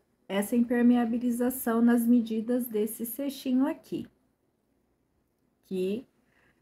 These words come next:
as medidas estão lá no vídeo que eu ensino a fazer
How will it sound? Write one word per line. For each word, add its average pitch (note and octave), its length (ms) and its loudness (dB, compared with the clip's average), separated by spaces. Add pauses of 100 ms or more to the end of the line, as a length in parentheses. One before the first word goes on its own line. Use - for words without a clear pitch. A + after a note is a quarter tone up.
(100)
as F#3 200 -2
medidas G#3 520 -2
estão A3+ 380 -2
lá F#3 140 2
no G#3 120 2
vídeo G#3+ 600 -4 (560)
que G3+ 540 -2 (180)
eu G3+ 200 0
ensino A3 380 2
a A3+ 40 -4
fazer A3 680 -4